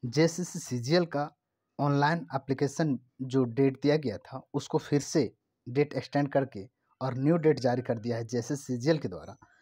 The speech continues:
वो ग्यारह से पन्द्रह तक आप ऑनलाइन कर सकते हैं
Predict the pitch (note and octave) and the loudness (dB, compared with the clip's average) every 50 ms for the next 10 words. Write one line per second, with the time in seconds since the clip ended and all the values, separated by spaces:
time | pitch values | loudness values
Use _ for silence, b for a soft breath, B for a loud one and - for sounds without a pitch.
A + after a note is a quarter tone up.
0 | b b b b b - D3 - D#3+ B2 A#2 C#3+ C3 C#3 D#3 E3+ E3 - E3 - | b b b b b 4 4 4 4 4 4 4 6 6 6 4 2 0 -2 -2
1 | - C3+ C3 C#3 D3+ D3+ - C#3+ C#3 - - - D3+ - - - C3 B2+ A#2+ B2+ | 2 2 4 4 4 4 4 2 0 0 0 -2 -2 -2 -2 -4 -4 -2 0 0
2 | C#3 C#3+ - C#3+ C3+ - D3 C3+ - - C#3+ C3 C#3+ D#3+ | 0 0 2 0 0 0 -2 -4 -2 -4 -4 -4 -4 -8